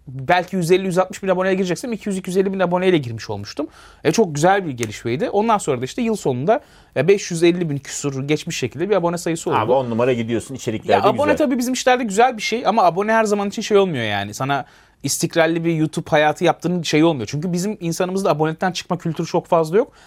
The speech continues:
Speaker 1: Seni izlemez, orada abone olarak durur ama izlemez. Yani izlenmeyi devamlı koruyabiliyor
Speaker 2: Evet.
Speaker 1: olmak da önemli. Çünkü insanlar izlemediği zaman şunu anlıyorsun sen,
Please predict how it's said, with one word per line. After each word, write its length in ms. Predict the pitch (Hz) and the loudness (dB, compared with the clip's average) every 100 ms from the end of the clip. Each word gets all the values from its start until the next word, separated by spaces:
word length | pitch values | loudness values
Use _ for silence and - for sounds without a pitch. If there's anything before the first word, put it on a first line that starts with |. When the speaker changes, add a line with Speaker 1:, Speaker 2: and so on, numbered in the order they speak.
| - | 0
Speaker 1:
Seni 220 | 180 202 | 2 2
izlemez, 580 | 190 165 190 247 294 - | 2 2 2 2 -2 -2
orada 280 | 147 160 185 | 2 4 4
abone 220 | 170 180 | 4 4
olarak 240 | 190 190 233 | 2 2 0
durur 120 | 262 | 0
ama 120 | 349 | 0
izlemez. 540 | 190 180 185 196 139 | 2 2 2 0 -2
Yani 300 | 135 127 139 131 - - _ | 0 0 0 -4 -12 -20 _
izlenmeyi 560 | 147 151 170 180 208 226 | -2 2 4 4 2 2
devamlı 340 | 202 190 190 | 4 2 0
koruyabiliyor 540 | 180 185 185 180 185 185 | 2 4 4 4 4 6
Speaker 2:
Evet. 80 | |
Speaker 1:
olmak 220 | 190 196 - | 6 2 0
da 40 | |
önemli. 240 | 135 175 | 2 2
Çünkü 260 | 262 214 196 | 0 -4 -2
insanlar 400 | 220 - 220 226 | -4 2 2 4
izlemediği 380 | 196 220 269 226 | 2 0 0 0
zaman 240 | 202 240 | 0 0
şunu 200 | 294 262 | 0 2
anlıyorsun 360 | 254 156 117 127 | 2 2 -4 -4
sen, 220 | - 285 | -2 -2